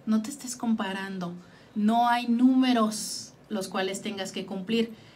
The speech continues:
Solamente estar disfrutando de tu cuerpo en respeto, en libertad y, bueno, también de tu pareja. Muchas gracias por habernos acompañado en Periscope, en Facebook, Instagram, en WhatsApp.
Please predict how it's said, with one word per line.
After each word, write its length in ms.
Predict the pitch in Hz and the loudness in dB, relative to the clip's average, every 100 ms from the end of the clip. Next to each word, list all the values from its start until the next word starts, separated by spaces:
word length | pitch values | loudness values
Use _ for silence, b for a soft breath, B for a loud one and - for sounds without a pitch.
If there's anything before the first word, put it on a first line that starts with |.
| B B | B B
Solamente 880 | - 202 214 226 254 247 240 285 - - - | -6 -2 0 2 4 4 2 -2 -4 -16 -12
estar 480 | 185 - 190 190 190 | -10 -4 -2 -2 -4
disfrutando 1000 | 185 175 311 330 254 240 214 202 190 202 220 - 190 | -6 2 2 2 -2 0 0 -2 -4 -4 -6 -10 -6
de 160 | 180 | -4
tu 260 | 175 185 180 | -4 -4 -6
cuerpo 600 | - 277 311 262 294 - - | -2 0 0 -2 -2 -4 -6
en 180 | 202 | -6
respeto, 680 | 185 175 - 214 214 - 180 | -6 -10 -6 -4 -2 -4 -6
en 200 | 190 185 | -4 -2
libertad 560 | 262 330 269 - 320 392 - - - - - - | 0 2 0 0 -2 -2 -12 -20 -20 -20 -18 -6
y, 100 | 311 | -2
bueno, 340 | 254 214 311 - - | 0 0 -4 -6 -16
también 340 | - 190 185 175 | -10 -6 -4 -4
de 100 | 180 | -4
tu 140 | 208 | -4
pareja. 380 | 247 220 - - - B B B | -4 -6 -8 -14 -16 B B B
Muchas 240 | 320 381 440 | -4 2 4
gracias 260 | 440 440 | 4 2
por 160 | - 339 | 4 6
habernos 340 | 339 330 359 | 6 6 6
acompañado 880 | 349 320 302 285 285 311 311 320 302 - | 4 2 2 4 4 6 8 6 4 4
en 480 | 285 302 320 330 311 | 6 6 6 2 4
Periscope, 720 | 349 381 370 - 381 381 277 | 4 4 0 2 2 4 2
en 220 | 294 294 | 4 4
Facebook, 560 | - 349 339 302 349 - - | 4 2 2 0 -4 -6 -4
Instagram, 580 | 339 381 381 359 359 370 - B B B - | -2 0 4 6 6 4 -2 B B B 2
en 240 | 330 381 | 4 6
WhatsApp. 540 | 370 370 370 427 320 | 6 6 4 2 4